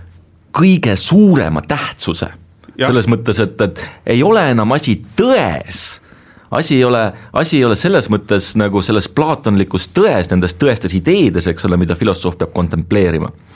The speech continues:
Speaker 1: Äh, vaid asi on just kunstis, mis tegeleb näivusega. Ühesõnaga, mida me näeme siin ühtlasi, on nagu tõe mõiste, äh, kuidagi kadumine pildilt. Nii. Kuhu ta kaob?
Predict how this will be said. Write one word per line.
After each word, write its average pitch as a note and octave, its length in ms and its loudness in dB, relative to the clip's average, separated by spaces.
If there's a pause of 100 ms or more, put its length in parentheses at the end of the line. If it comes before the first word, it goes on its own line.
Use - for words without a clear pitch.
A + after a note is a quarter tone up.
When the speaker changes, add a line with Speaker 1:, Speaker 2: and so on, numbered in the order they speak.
(400)
Speaker 1:
Äh, F#2 260 -2 (580)
vaid A#2 260 -2
asi C#3+ 300 0
on A2+ 80 2
just C#3 240 -2 (280)
kunstis, F3+ 560 2
mis A2 140 -2
tegeleb A#2+ 360 -2
näivusega. G#2+ 880 0 (380)
Ühesõnaga, A2 380 0
mida C#3 200 2
me B2 100 0
näeme D#3 320 0
siin F#2 140 -2
ühtlasi, G#2 340 0
on G2 100 2
nagu F2+ 260 0
tõe D#3 320 2 (120)
mõiste, C3 720 0 (840)
äh, F2+ 320 -2 (260)
kuidagi G2 420 -2
kadumine F2+ 760 0 (960)
pildilt. F3+ 800 0 (200)
Nii. E2+ 240 0 (800)
Kuhu F3 200 4
ta G#2 120 -2
kaob? C3+ 460 -2